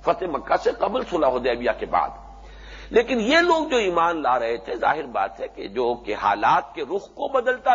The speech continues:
دیکھ کر ایمان لا رہے تھے، یہ وہ ایمان نہیں تھا اکثر و بیشتر حالات میں کہ جو ان لوگوں کا تھا کہ جو مکے میں ایمان لائے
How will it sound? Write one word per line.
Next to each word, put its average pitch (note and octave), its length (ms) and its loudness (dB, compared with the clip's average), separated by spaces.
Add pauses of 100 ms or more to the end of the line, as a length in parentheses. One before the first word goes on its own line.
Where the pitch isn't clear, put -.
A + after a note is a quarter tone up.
دیکھ A3 200 -2
کر G#3+ 120 -6
ایمان C3+ 440 -2
لا G#2+ 160 -2
رہے F#2+ 200 -10
تھے، G#2+ 260 -14 (500)
یہ B3+ 200 2
وہ C#4+ 320 4
ایمان D#3 500 0
نہیں E3 260 -4
تھا D#3 80 -2
اکثر C#3 320 0
و B2+ 100 -2
بیشتر B2+ 380 -2
حالات G2+ 500 0
میں A2+ 160 -6
کہ - 140 -4
جو A#2+ 160 -2
ان G3 140 2
لوگوں E3 300 2
کا C#3 160 2
تھا C3+ 180 -4
کہ B2+ 120 -12
جو A#2 120 -8
مکے B2 340 -8
میں G#2+ 120 -10
ایمان G2 320 -8
لائے D#2 280 -8